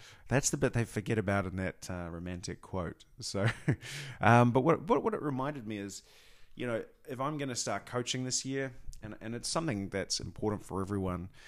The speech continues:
i-, is to start asking more questions and getting people to come to their own conclusions. It's not as valuable when a friend just tells me absolutely everything he,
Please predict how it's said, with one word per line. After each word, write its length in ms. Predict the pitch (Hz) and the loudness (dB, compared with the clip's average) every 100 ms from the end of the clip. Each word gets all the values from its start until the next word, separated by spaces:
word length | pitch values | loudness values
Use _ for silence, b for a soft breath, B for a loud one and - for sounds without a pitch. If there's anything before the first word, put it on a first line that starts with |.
| B B B | B B B
i-, 220 | - 110 - | -2 0 2
is 440 | 95 110 107 101 - | 4 4 4 0 -2
to 180 | - | -2
start 260 | - 143 147 | 2 4 6
asking 400 | 123 120 117 104 | 6 4 2 2
more 140 | 95 | 2
questions 720 | 92 - 101 - 98 98 90 - | 0 0 2 2 0 0 0 -2
and 120 | 101 | -2
getting 220 | 101 101 | -2 -2
people 280 | 92 104 101 | -2 -2 -2
to 80 | 90 | -4
come 260 | - 101 101 | -2 -2 0
to 100 | 101 | 0
their 240 | 90 85 | 0 -2
own 160 | 95 95 | -2 -2
conclusions. 840 | - 90 - 95 98 117 135 - - - B B B B B | -4 -6 -2 0 0 0 -2 -4 -8 -20 B B B B B
It's 320 | - - - | 0 4 6
not 180 | 123 135 | 8 6
as 120 | 131 | 6
valuable 540 | 101 113 117 107 104 98 | 4 6 6 6 4 2
when 140 | 98 | 0
a 60 | 95 | -2
friend 420 | - 107 101 90 | 0 0 2 0
just 260 | 95 - | 0 0
tells 380 | - 104 104 95 | 2 2 2 2
me 200 | 101 95 - | 0 0 0
absolutely 880 | 98 - - 101 101 98 - 98 - - | -4 0 2 2 2 0 0 -4 -4 -4
everything 680 | 104 - 104 - 95 90 85 | -4 2 0 2 0 0 -2
he, 500 | 85 98 90 85 | -4 -4 -2 -2